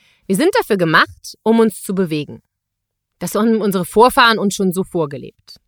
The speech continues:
Heutzutage sind wir aber eine wahre Schreibtischgesellschaft geworden. Wir trainieren seltener, kürzer und oft auch schlechter, als wir sollten.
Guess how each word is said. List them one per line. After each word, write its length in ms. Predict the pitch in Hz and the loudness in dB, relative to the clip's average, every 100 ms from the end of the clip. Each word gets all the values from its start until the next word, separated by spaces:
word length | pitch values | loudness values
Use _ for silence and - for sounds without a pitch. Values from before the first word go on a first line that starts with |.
| _ _ _ _ _ _ _ _ _ _ _ - | _ _ _ _ _ _ _ _ _ _ _ -8
Heutzutage 720 | 185 - - - 135 180 226 | -6 -6 -12 -2 2 2 2
sind 180 | 254 262 | -2 -2
wir 120 | 240 | 2
aber 140 | 247 | 4
eine 180 | 233 240 | 2 2
wahre 260 | 226 226 226 | 2 2 0
Schreibtischgesellschaft 1000 | - - - 160 - 135 117 - 123 - | -2 -2 -2 -12 -12 -12 -12 -14 -20 -18
geworden. 480 | 135 110 113 90 _ _ _ _ _ _ _ _ _ | -14 -14 -14 -20 _ _ _ _ _ _ _ _ _
Wir 140 | 156 | -10
trainieren 420 | - 151 147 139 | -8 -8 -8 -8
seltener, 640 | 139 175 233 - 202 190 190 - _ _ _ _ | 0 2 2 0 -2 -2 -4 -12 _ _ _ _
kürzer 600 | - 214 220 - 170 165 170 _ _ _ _ _ _ | 2 4 4 0 -8 -8 -12 _ _ _ _ _ _
und 160 | 180 175 _ _ - | -6 -6 _ _ -2
oft 240 | 214 - | -2 0
auch 120 | 196 | -4
schlechter, 560 | - - 180 170 - 139 | -4 -2 -2 -2 -4 -6
als 240 | 95 135 | -6 -8
wir 100 | - | -12
sollten. 600 | 127 120 113 - - 151 | -8 -8 -10 -14 -18 -20